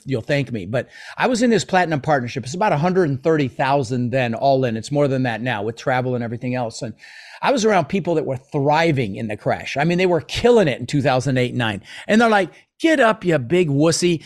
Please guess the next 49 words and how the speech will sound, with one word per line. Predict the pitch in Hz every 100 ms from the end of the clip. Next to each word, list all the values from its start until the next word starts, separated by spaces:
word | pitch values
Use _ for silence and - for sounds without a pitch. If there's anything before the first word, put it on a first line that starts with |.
| -
Go | - 269 233
fifty | - 269 - 226
million | 180 185 180 156
schmillion. | - - 165 160 143
Go | 143 254
make | 262 -
something | 233 190 143
happen." | 185 - 127 _ - - _ _ _ _ -
That's | 285 -
who | 294
you | 247
wanna | 247 247
be | 220 233
around | 214 254 240 208
when | 190 170
things | 190 175
get | 226 233
rough, | 262 277 -
right? | 196 214 302 - - -
And | 277
I |
will | 311 311
tell | 320 294
you, | 202 135
you | 139 226
know, |
we | 226 254
talked | 254 233 220
about | 196 196
this | 196 190
on | 180
my | 185 202
show, | - 156
Mike, | 160 170
when | 185
I | 175
interviewed | 190 170 196 139
you. | 160
We're | 208 285
facing | 285 247 269
some | 240 226
headwinds, | 160 147 135 156 202
and | 240
there's | 254 233
gonna | 254 226
be | 226
some | 226
fear | 196 170 147 180
in, | 196